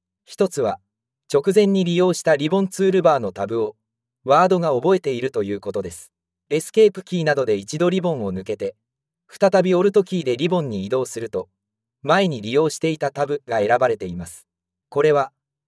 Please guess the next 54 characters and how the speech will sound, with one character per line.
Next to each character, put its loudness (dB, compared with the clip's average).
プ 0
ル 4
ダ 6
ウ 2
ン 2
メ 2
ニ 0
ュ -8
ー -14
と -6
違 -8
い、 -14
一 -6
度 6
選 2
ん 0
だ 4
リ -2
ボ 0
ン -4
は -4
文 -2
書 -2
に -4
戻 0
っ -2
て -4
も -6
画 2
面 2
に -2
表 0
示 -8
さ 2
れ 2
た 2
ま 0
ま 2
に -4
な -2
っ -16
て -6
い -6
る -6
こ -6
と -4
と -2
関 -6
係 -2
し -10
て -4
い -4
ま -6
す。 -18